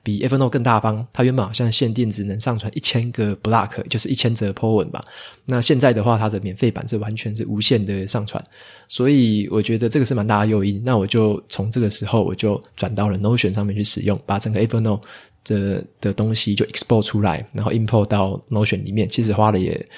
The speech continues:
很少时间啦。那我现在使用 Notion 也使用得蛮习惯，蛮开心的。如果你还没试过的话，也可以建议可以试试看。好，那再来是第二个读者的留言。第二个读者，他的名字叫做三零七Evelyn，他留的主题是哲学。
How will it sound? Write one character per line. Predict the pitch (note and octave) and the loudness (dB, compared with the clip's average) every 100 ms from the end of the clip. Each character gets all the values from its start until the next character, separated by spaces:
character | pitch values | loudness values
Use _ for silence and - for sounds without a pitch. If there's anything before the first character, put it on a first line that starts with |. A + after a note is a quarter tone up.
| - | -6
很 | G#2+ | 0
少 | G#2 | 0
时 | F2+ F2+ | 0 0
间 | G2 | 0
啦。 | F#2 - - - - - | 0 -2 -10 -20 -16 -4
那 | A2 | 0
我 | G2+ | 0
现 | - | 2
在 | C3+ | 2
使 | C3 G#2+ | 2 2
用 | G#2+ G#2 | 2 0
Notion | G#2 A2 G#2 | 0 0 0
也 | F#2+ F2 | -2 -4
使 | - G#2 | -4 -2
用 | G#2 | -2
得 | |
蛮 | F#2+ F#2 | -2 -2
习 | - | -2
惯， | A2 | -2
蛮 | G2 A#2 | -4 -6
开 | - G2 | -6 -4
心 | - F#2+ | -2 -2
的。 | G2 - - | -4 -6 -2
如 | |
果 | C3+ | 2
你 | B2 | 2
还 | G#2 | 2
没 | |
试 | G#2 B2+ | 0 0
过 | A#2 | 0
的 | G#2+ | 0
话， | G#2+ G2+ | 0 -2
也 | - | -4
可 | - | -8
以 | F#2+ | -4
建 | A2 G#2 | -2 -2
议 | |
可 | F#2+ | -2
以 | F#2 | -6
试 | G2+ | -8
试 | F#2+ | -10
看。 | - - _ _ _ _ _ | -12 -16 _ _ _ _ _
好， | - G#2+ | -4 0
那 | C3 | 2
再 | C3 C3+ | 4 4
来 | A2 | 4
是 | C3 | 2
第 | - C3 | 2 4
二 | C3 | 4
个 | - G#2 F#2+ | 2 -2 -2
读 | A2 | -2
者 | B2 G2+ | 0 -2
的 | - F#2+ F#2 | -2 -4 -2
留 | G#2+ | 0
言。 | B2 G#2 - - - | 0 -2 -6 -20 -8
第 | - | 0
二 | G3+ | 4
个 | - | 4
读 | A#2+ | 2
者， | C3 B2 G2+ F2 - | 2 4 2 0 -4
他 | A2+ | -2
的 | A2 | 0
名 | G2+ G#2 | 0 -2
字 | C3+ | 0
叫 | A#2 | 0
做 | A2 G#2 | 2 0
三 | G2+ - C#3 C3 | 0 0 2 2
零 | A2 A2+ | 0 -2
七 | - A#2+ - | -2 -2 0
Evelyn， | A#2 G#2+ D#2+ C#2+ _ _ | 0 0 -2 -4 _ _
他 | - C3 | -2 2
留 | B2 A2 | 4 4
的 | A2 A2 G#2 G2 | 4 2 2 0
主 | F2+ | -4
题 | F2+ G2 | -6 -4
是 | G#2+ | -4
哲 | - G#2 | -2 0
学。 | - A2 | 0 -2